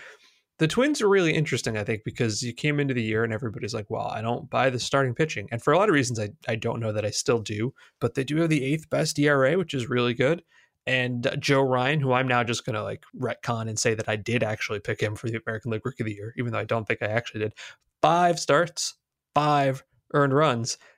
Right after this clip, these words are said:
Um, Chris Paddack looked really good, right? He's got, he's sixteen strikeouts and two walks 'cause he's invented a new slider. Like, he, everybody knew he needed another pitch. And he's got this gyro slider that's actually kinda cool. So, like, I'm not out on Chris Paddack.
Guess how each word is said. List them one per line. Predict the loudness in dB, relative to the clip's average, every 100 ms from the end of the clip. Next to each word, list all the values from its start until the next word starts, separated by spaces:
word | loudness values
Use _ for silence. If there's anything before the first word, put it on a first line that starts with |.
| _ 0
Um, | 2 0 -4
Chris | -2 -2
Paddack | 0 0 2 0
looked | 2
really | 2 2
good, | 2 2 2 0 -4
right? | -2 -2
He's | -2
got, | -4 -6 -6 -10
he's | -12 -8
sixteen | -6 -6 -2 -2
strikeouts | 0 0 2 0 0
and | -2
two | 2
walks | 4 2 0 -8
'cause | -4
he's | -4 -4 -6 -6
invented | 0 0 2 0
a | 2
new | 0
slider. | -2 -2 -2 -2 -4 -8
Like, | -6
he, | -6 -8 _ _ _
everybody | -4 -2 -2 -2
knew | -2 -6 -4
he | -2
needed | -2 -2
another | -4 -2 -2
pitch. | 0 -2 -2 -10 -16 -18 -10
And | -8
he's | 0
got | 0 0
this | -4 -4 -14
gyro | -6 -2 0 2 2
slider | 0 0 2 2 0
that's | -2 -6
actually | -6 -2 -4 -4 -12
kinda | -2 0 0
cool. | 2 2 2
So, | -2 -4
like, | -2
I'm | -4 -2
not | 0
out | 2 2
on | 2 0
Chris | -4 0
Paddack. | 2 2 0